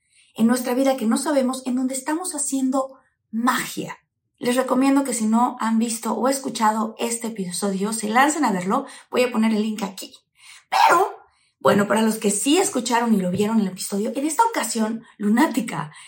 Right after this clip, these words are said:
nos va a enseñar cómo hacer ciertos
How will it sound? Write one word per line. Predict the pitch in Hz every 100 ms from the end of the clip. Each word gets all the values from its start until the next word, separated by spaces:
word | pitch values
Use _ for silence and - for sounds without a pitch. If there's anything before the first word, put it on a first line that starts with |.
| _
nos | 202 208 196
va |
a | 269
enseñar | 294 - 247 226 202 202 - _ _
cómo | - 302 370
hacer | 311 - 262 240 233 - _
ciertos | - 294 294 285 311 302 - - _